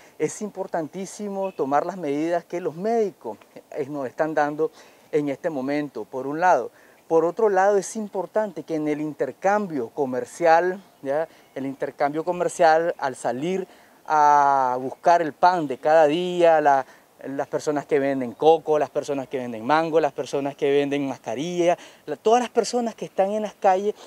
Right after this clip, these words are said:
en el subempleo realmente, eh, deben de tomar todas las medidas adecuadas, porque recordemos que es por contacto este asunto de la transmisión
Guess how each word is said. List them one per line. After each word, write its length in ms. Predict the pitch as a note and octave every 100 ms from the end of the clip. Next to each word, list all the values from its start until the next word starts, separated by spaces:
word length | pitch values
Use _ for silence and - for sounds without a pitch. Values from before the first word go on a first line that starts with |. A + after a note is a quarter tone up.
| -
en 160 | D#3+ E3
el 100 | C#3
subempleo 1000 | - - D4 _ D3 C3 D#3+ F#3 G#3 G3
realmente, 680 | F#3 F3 F#3 E3 E3+ G3+ G3+ - - - E3+
eh, 140 | E3
deben 460 | D3 D#3+ F3+ F#3+ E3
de 100 | E3+
tomar 440 | F3+ D3 D#3+ E3+
todas 420 | - A3+ A3 G#3+
las 160 | G3 F#3
medidas 680 | D#3+ D3+ A3+ A#3 G#3+ - D3+
adecuadas, 640 | C3+ - G3 A3+ A3 A3 - - _
porque 460 | F#3+ F#3+ F#3+ - F3+
recordemos 680 | E3+ D#3 D3 C3+ E3 G3 F#3+
que 420 | G#3+ G3 G#3 G3+
es 160 | F3 - _ _
por 220 | F3+ F3+ -
contacto 880 | E3 C3+ - - A#3 _ - B2
este 160 | C3+ -
asunto 460 | D3+ F3+ E3+ F3+ E3+
de 140 | F3
la 120 | F3
transmisión 680 | E3+ E3+ F#3 F#3+ - F3+